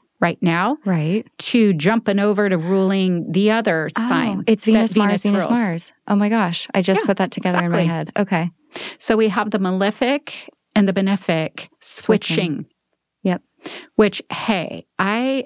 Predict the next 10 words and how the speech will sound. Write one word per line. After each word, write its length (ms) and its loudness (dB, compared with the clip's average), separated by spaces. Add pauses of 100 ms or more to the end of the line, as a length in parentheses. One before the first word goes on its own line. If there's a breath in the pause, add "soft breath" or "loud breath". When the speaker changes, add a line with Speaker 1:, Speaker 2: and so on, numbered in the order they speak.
(120)
Speaker 1:
I 300 0
like 760 -2 (400)
a 120 2
good 420 0 (340)
benefic 680 0 (120)
ruling 400 0
a 40 2
South 360 -2
Node. 420 0
Speaker 2:
Mm-hmm. 680 4